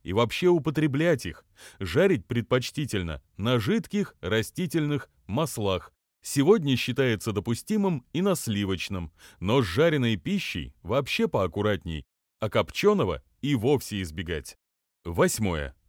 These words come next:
Посещать фастфуд и есть чипсы. Рекомендации довольно жёсткие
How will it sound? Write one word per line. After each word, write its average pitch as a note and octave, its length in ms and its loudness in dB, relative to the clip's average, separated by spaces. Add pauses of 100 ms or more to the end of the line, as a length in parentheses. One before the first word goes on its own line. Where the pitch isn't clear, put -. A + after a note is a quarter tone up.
(120)
Посещать B2+ 600 2
фастфуд - 680 -2 (300)
и G2+ 80 -2
есть C3+ 640 -2 (200)
чипсы. - 560 -6 (1300)
Рекомендации F#3+ 800 2
довольно F3+ 440 2
жёсткие C3 720 0